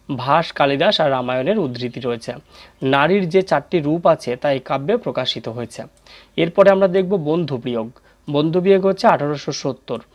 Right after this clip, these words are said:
পূর্ণিমা পত্রিকায় এই গ্রন্থটি কিন্তু প্রকাশিত হয়েছিল। বিহারীলালের প্রথমা পত্নী অভয়া দেবী ও তার চার বন্ধু,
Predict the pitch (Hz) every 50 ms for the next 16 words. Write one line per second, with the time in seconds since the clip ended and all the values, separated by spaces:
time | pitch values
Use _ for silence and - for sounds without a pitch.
0 | _ _ _ _ _ _ _ _ - 180 180 190 196 214 208 208 214 202 208 -
1 | 170 160 - - 151 139 160 170 196 202 151 147 131 139 143 135 135 131 - 143
2 | - 151 147 160 156 160 240 226 - 151 123 147 131 - - 131 123 - 117 123
3 | 120 113 - - 117 117 - _ _ _ - - - - _ _ - 131 139 165
4 | 175 185 190 190 196 196 196 196 196 202 196 196 - 147 147 - 165 175 185 180
5 | - 180 170 170 - 180 180 185 185 - 143 135 135 151 165 165 151 139 131 117
6 | 123 113 110 - _ _ _ _ _ _ - - 156 160 156 185 175 165 - 156
7 | 147 160 160 151 135 127 123 113 123 113 120